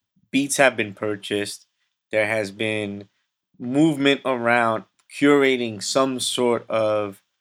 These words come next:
m-, music, some sort of art. The, the biggest problem is that the person that is supposed to be creating that might not be available. And I've done a little research, and, and there is a possibility that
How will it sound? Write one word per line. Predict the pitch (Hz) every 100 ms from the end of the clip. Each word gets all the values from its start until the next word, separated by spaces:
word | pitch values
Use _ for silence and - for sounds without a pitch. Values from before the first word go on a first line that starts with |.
| _ _ _ _ _ _ _
m-, | 113 113 113
music, | 123 180 285 98 - -
some | 131 120
sort | 143 123
of | 113 -
art. | - 110 - _ - - _ _ _ _ _ _ _ _ -
The, | 92 _
the | 123
biggest | 98 123 120 113
problem | 147 208 127
is | 110
that | 113 120
the |
person | 104 - 165 160 - 139 131
that | 127 123 -
is | 104
supposed | 117 - 139 120
to |
be | 117
creating | 113 123 127 165 175 131
that | 117 110 -
might | 113 123 73
not | 120 -
be | 117
available. | 107 98 117 120 92 - 101 101
And | 107 104 98 _ _ _ _ _ _ _ _ _ _
I've | - 277
done | 214
a | 180
little | 151 120
research, | 113 110 - 110 151 -
and, | 123 120
and | 123 135
there | 156
is | 190 214
a |
possibility | 196 202 202 175 151 135 117 113 127
that | 120 107 104 101 98